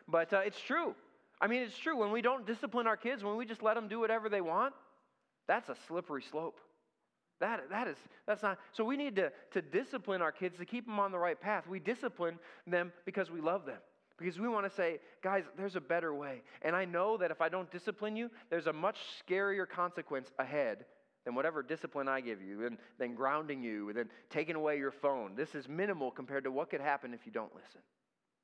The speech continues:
See, sometimes we can buy into the lie that,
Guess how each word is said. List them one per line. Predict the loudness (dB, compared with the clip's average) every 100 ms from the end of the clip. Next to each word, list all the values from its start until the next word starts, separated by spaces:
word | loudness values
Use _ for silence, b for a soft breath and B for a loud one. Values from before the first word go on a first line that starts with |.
| _ _ _ _ _ _ _ _ _ _ _ _ -20 B -14
See, | 0
sometimes | 2 4 2 2
we | -4
can | 4
buy | 4 4
into | -2 -2
the |
lie | 4 6 4 4
that, | 0